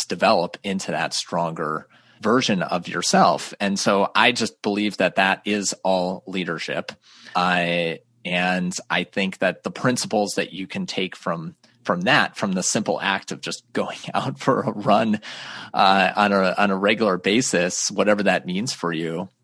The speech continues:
I think that that can be applied into other areas of your life and your work, your business, wherever it is that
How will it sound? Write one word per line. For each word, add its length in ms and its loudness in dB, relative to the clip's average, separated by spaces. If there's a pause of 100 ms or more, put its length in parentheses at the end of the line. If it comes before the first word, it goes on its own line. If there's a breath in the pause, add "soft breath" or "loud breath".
(140)
I 140 0
think 240 -2
that 200 -2
that 240 0
can 140 -4
be 120 -2
applied 640 2
into 340 -8
other 240 -2
areas 460 0
of 140 -6
your 140 -6
life 400 -8
and 160 -8
your 200 -8
work, 520 -8
your 120 -8
business, 540 -6
wherever 440 0
it 80 0
is 220 -2
that 220 -2